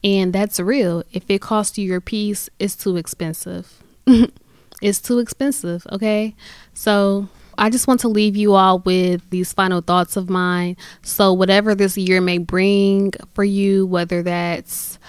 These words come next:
um, something that you expected or something that you did not expect, I hope you find peace in it. I hope you have an abundant and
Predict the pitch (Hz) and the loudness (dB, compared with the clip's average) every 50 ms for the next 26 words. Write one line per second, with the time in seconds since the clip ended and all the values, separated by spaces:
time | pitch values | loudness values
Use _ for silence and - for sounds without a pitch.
0 | - - - _ _ - - 190 190 180 175 170 175 - - 208 190 190 180 185 | -20 -20 -20 _ _ -10 -6 -4 -4 -4 -4 -4 -4 -4 -2 -2 -2 -2 -2 -2
1 | 180 180 180 175 180 185 185 180 - - - - - 233 226 220 - - 240 220 | -2 -2 -2 -4 -4 -2 -4 -4 -4 -6 -6 0 0 0 0 0 0 0 2 2
2 | 214 202 185 175 - - 185 175 - 190 180 180 165 - - 175 175 170 175 175 | 2 2 0 -2 -2 -4 -4 -4 -2 -4 -4 -4 -4 -6 -8 -6 -6 -6 -4 -4
3 | 175 180 180 175 - - - - 196 190 190 196 185 - - - - - - - | -4 -4 -4 -6 -8 -10 -6 -2 0 0 0 0 -2 -4 -8 -20 -20 -18 -8 -2
4 | 220 226 247 311 302 - 254 247 - 240 214 196 180 175 - - - 202 208 196 | 0 2 2 2 2 2 0 0 2 2 2 2 2 0 -4 -4 -4 -2 -2 -2
5 | - - 220 220 214 214 214 214 208 208 - - 190 190 202 208 196 202 - - | 0 0 0 2 2 2 2 2 2 0 0 0 -2 0 0 0 -2 -2 -4 -8
6 | 208 196 190 196 180 175 180 175 180 - - 180 170 170 170 - 180 180 190 190 | -6 -6 -4 -2 -2 -2 -2 -2 -4 -6 -6 -6 -6 -6 -6 -4 -4 -4 -2 -2
7 | 185 185 190 185 185 185 - 180 175 175 170 170 170 160 | -2 -2 -2 -4 -4 -6 -6 -6 -4 -4 -4 -4 -6 -8